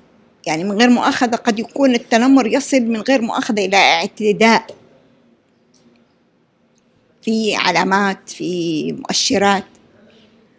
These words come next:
فكل هذه الأساليب، وممكن الطفل يتكلم، يجي يقول ويشتكي، لا نكذبه، نعتبر كلامه صحيح.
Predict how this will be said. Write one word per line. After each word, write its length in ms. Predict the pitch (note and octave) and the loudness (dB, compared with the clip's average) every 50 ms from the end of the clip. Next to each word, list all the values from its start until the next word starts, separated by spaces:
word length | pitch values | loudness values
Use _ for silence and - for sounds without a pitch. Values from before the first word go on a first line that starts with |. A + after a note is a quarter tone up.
| _ _ _ _ _ _ _ _ _ _ _ _ _ _ _ _ _ _ _ _ _ | _ _ _ _ _ _ _ _ _ _ _ _ _ _ _ _ _ _ _ _ _
فكل 840 | - - B3 A3 G#3+ A3 G#3+ G#3+ G#3+ G#3 G3+ - - _ - F4 F#4 - A4 E4+ G#4+ | -8 -2 0 2 2 4 2 2 2 0 -2 -6 -8 _ 4 4 6 6 6 6 6
هذه 180 | A4+ G#4 G4+ | 4 4 4
الأساليب، 680 | G4+ - - C4 C4+ - C#4+ C4 C4+ C4 D4+ E4+ F#4 F#4 - _ _ _ _ _ _ _ _ _ _ _ _ _ _ _ _ _ _ _ _ _ _ _ _ _ _ - | 2 2 2 -2 -2 0 0 0 2 2 0 0 0 -2 -4 _ _ _ _ _ _ _ _ _ _ _ _ _ _ _ _ _ _ _ _ _ _ _ _ _ _ 6
وممكن 500 | C#4 D4+ A4+ E5 D5 - - - B4+ C#5+ C#5+ C#5+ D5 - - - _ _ _ _ _ _ _ _ _ _ _ _ _ - | 6 8 6 6 4 0 0 2 2 2 2 -2 -8 -10 -18 -20 _ _ _ _ _ _ _ _ _ _ _ _ _ -14
الطفل 360 | - - - G#4 G4+ F4+ B3+ | -6 -2 -2 0 0 2 2
يتكلم، 560 | B3+ B3 A#3+ - - - A#3 G3 F3+ E3 - - _ _ _ _ _ _ _ _ _ _ _ _ _ _ _ _ _ _ _ _ _ _ _ _ _ _ _ _ _ _ - | 2 0 0 -4 -6 -4 -4 -2 -2 -4 -6 -10 _ _ _ _ _ _ _ _ _ _ _ _ _ _ _ _ _ _ _ _ _ _ _ _ _ _ _ _ _ _ 0
يجي 300 | A#3+ B3 G3 F#3+ F#3 D#3 | 2 2 2 2 -2 -4
يقول 500 | D#3+ F3+ F#3 - - G3+ A3 C4 C#4 C4+ | -4 -6 -6 -6 -6 -4 -2 -2 -2 -2
ويشتكي، 520 | A3 G#3 G#3+ - - - G#3 - - - _ _ _ _ _ _ _ _ _ _ _ _ _ _ _ _ _ _ _ _ _ _ _ _ _ - | -2 -2 -2 -2 -2 -2 -4 -4 -6 -18 _ _ _ _ _ _ _ _ _ _ _ _ _ _ _ _ _ _ _ _ _ _ _ _ _ 2
لا 200 | - C4+ D#4+ G#4 | 4 6 6 6
نكذبه، 580 | F#4+ - - A#3+ G#3 A3 - - - - - - _ _ _ _ _ _ _ _ _ _ _ _ _ _ _ _ - | 4 2 0 0 -2 -2 -4 -8 -8 -10 -14 -18 _ _ _ _ _ _ _ _ _ _ _ _ _ _ _ _ -10
نعتبر 460 | - F#3+ C3+ F#3+ - - B3+ G#3 A#3 | -8 -8 -8 -4 -2 -2 0 0 -2
كلامه 440 | G3+ - - F#3 E3+ F3 G3+ A3 B3 | -4 -6 -8 -6 -4 -4 -4 -4 -6
صحيح. 580 | B3+ - C#4 C4 - E4+ E4 - - - - | -6 -8 -8 -10 -10 -10 -12 -12 -14 -20 -20